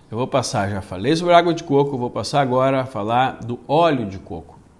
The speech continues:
Vou falar dos mais conhecidos para os menos conhecidos. O óleo de coco voltou a ter a sua importância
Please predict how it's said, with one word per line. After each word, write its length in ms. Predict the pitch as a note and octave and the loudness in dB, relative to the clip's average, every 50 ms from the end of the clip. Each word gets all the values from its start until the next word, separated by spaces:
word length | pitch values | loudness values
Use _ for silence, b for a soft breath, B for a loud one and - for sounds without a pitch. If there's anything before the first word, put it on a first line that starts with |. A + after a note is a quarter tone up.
| _ _ - | _ _ -20
Vou 100 | - G#2+ | -20 -18
falar 160 | - - G2+ | -12 -10 -8
dos 220 | G#2 G#2+ G#2+ G2+ G2+ | -8 -8 -8 -8 -8
mais 280 | A2 A2+ B2+ D3 D3 D3 | -6 -2 -2 -2 -2 -2
conhecidos 520 | D3 C3+ B2 A2+ - - C#3+ D3+ D3+ D3+ - | -4 -6 -6 -6 -4 -4 -4 -4 -4 -6 -10
para 160 | - - D3 | -10 -8 -8
os 120 | C#3 C3+ | -8 -4
menos 260 | B2+ C3+ C3+ C3 B2+ | -4 -4 -4 -4 -4
conhecidos. 680 | - - C3 B2+ A#2+ - - - - - - - - B B B B B B - | -6 -6 -6 -6 -6 -8 -10 -12 -14 -16 -18 -20 -20 B B B B B B -4
O 140 | - C#3 | -2 2
óleo 240 | C#3 E3 F#3+ G#3+ G#3 | 4 4 4 4 2
de 100 | D3 C#3+ | 0 -2
coco 460 | - - D3 D#3+ F#3 F3 - A2+ - - - - - - - | -2 0 2 2 2 0 -2 -8 -12 -12 -14 -20 -20 -18 -16
voltou 680 | F2+ G2 A2 C3 D3 C#3+ C3+ C#3+ - D#3+ E3+ F#3 F#3 D#3+ | -14 -6 -2 2 2 2 2 0 2 2 4 4 4 4
a 280 | B2 G2 - - A2 | 2 0 -2 -4 -6
ter 300 | A2 - - B2+ C3 B2+ | -6 -6 -4 -2 -2 -2
a 240 | A#2+ A#2 G#2 - - | -2 -2 -4 -6 -8
sua 240 | - - D3 D3+ D#3 | -6 -4 0 2 2
importância 960 | D#3+ D#3 D3+ - C3+ C#3 A#2+ - - C#3 C#3 C#3+ C3+ C#3 - B2+ A2+ G#2 F2+ | 2 2 0 0 -2 -2 -2 -2 -2 0 0 0 0 -2 -4 -4 -6 -6 -8